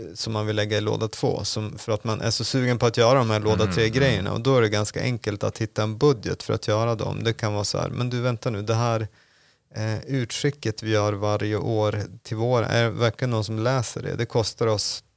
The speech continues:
Speaker 1: en komma fem miljoner kronor. Tänk om vi slutar göra det, då har vi råd att bygga den här appen vi vill göra. Och så vidare. Så att man, man, det är ofta ganska enkelt att bli uppfinningsrik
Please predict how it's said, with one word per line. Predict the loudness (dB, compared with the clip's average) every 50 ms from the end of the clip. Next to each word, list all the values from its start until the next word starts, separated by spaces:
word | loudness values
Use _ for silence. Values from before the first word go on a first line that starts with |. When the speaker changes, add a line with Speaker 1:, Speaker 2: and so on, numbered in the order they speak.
| _ _
Speaker 1:
en | -4 -2 -2 -2 -4
komma | -6 -6 -6 -6
fem | -2 0 0 0 0 0
miljoner | -2 -2 -2 -2 -2 -2 -2 -4 -4
kronor. | -2 -2 -2 -2 -4 -2
Tänk | -2 -4 -2 -2 -4
om | -4
vi | -4
slutar | -2 -2 -2 -4 -2 0 2 4
göra | 4 4 4 2
det, | 0 0 0 0
då | 2 2
har | 2 2
vi | 2 0 0
råd | 0 0 0 0 -2
att | -4 -2
bygga | -2 -4 -2 -2 0 -2
den | 0 0
här | -2 -2 -2
appen | -4 -4 _ _ -8 -6 -6 -4
vi | -6 -6 -4
vill | -4 -4 -4 -4
göra. | -4 -4 -4 -6 -8 -10 _ _ _ _ _ _ _ -20 -20 -20 _
Och | _ -8 -6 -4
så | -4 -4
vidare. | -4 -6 -4 -4 -4 -2 0
Så | 4 2
att | 2 2 0
man, | 0 2 2 2 2 0 0
man, | 0 0 0 0 -4 -10 _ _
det | -4 0 0
är | 0 0 -4 -12 -14 _
ofta | -2 -2 -2 -2 2 2 4
ganska | 6 6 4 4 2 2
enkelt | 2 2 2 -2 -4 -2 -2
att | -4 -4 -4
bli | -4 -4 -4 -2
uppfinningsrik | -2 -4 -6 -6 -8 -6 -4 -4 -4 -4 -2 0 0 2 2 0 -2 -4 -12 -12 -8